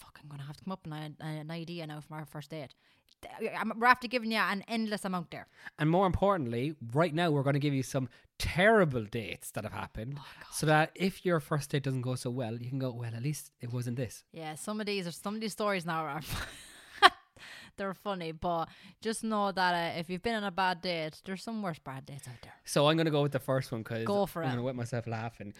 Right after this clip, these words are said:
Speaker 1: <laughs>
Speaker 2: 'cause this is just so, just the immaturity of it is just perfect.
Speaker 1: Go on.
Speaker 2: So this woman wrote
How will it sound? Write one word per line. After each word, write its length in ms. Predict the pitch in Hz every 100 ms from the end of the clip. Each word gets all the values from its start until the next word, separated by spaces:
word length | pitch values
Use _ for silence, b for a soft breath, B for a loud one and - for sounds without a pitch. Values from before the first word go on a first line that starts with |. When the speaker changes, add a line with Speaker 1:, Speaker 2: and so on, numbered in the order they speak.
| B
Speaker 1:
<laughs> 160 | 190
Speaker 2:
'cause 180 | - 143
this 260 | 160 143 -
is 140 | 151
just 160 | 147 143
so, 160 | 170 143
just 360 | 135 185 180 170
the 260 | 143 139 -
immaturity 720 | 165 165 147 - 135 127 110 113
of 140 | 123
it 100 | 113
is 160 | 117 113
just 180 | 117 -
perfect. 500 | - 117 - - -
Speaker 1:
Go 100 | 185
on. 260 | 175 165 156
Speaker 2:
So 300 | - 151 127 -
this 220 | 180 170
woman 240 | 147 135 113
wrote 340 | 104 87 -